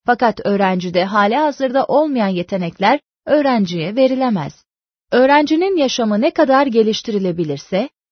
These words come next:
başlangıçtaki yaşam olmak zorundadır. İsa'ya öğretmen olarak yaklaşan Nikodim, yaşamını Tanrı'yı hoşnut edecek bir şekilde geliştirmeyi ümit ediyordu.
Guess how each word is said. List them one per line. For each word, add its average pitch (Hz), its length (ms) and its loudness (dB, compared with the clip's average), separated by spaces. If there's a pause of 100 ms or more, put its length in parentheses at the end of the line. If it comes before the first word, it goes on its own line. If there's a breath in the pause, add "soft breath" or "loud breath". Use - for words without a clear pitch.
(120)
başlangıçtaki 247 840 0
yaşam 240 480 -2
olmak 247 380 0
zorundadır. 147 640 -6 (480)
İsa'ya 320 560 2
öğretmen 302 440 0
olarak 220 400 0
yaklaşan 208 520 -2
Nikodim, 175 460 -4 (240)
yaşamını 262 540 -2
Tanrı'yı 285 400 -2
hoşnut 302 460 -4
edecek 202 460 -4
bir 202 60 -2
şekilde 208 420 -4
geliştirmeyi 214 680 -2
ümit 233 300 0
ediyordu. 139 580 -2